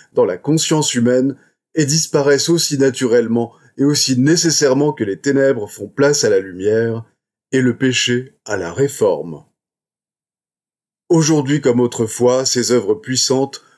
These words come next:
ne sont pas surnaturelles, mais suprêmement naturelles. Elles sont le signe d'Emmanuel, ou Dieu avec nous. Une influence divine toujours présente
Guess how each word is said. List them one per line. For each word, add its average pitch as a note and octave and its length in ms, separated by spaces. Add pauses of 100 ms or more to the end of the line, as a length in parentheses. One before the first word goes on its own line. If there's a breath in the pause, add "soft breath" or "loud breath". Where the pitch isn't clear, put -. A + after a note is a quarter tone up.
(120)
ne C#3 140
sont D#3+ 220
pas B2+ 200
surnaturelles, G2 840 (280 soft breath)
mais B2+ 160
suprêmement B2+ 760
naturelles. D2+ 680 (380)
Elles C#3+ 140
sont D3 200
le B2+ 140
signe A2 360
d'Emmanuel, G#2 760 (440)
ou B2+ 200
Dieu B2+ 460 (140)
avec B2+ 480
nous. F2+ 180 (1000)
Une F#2+ 180
influence B2+ 680
divine D2+ 460 (120)
toujours D#3 440
présente G#2 680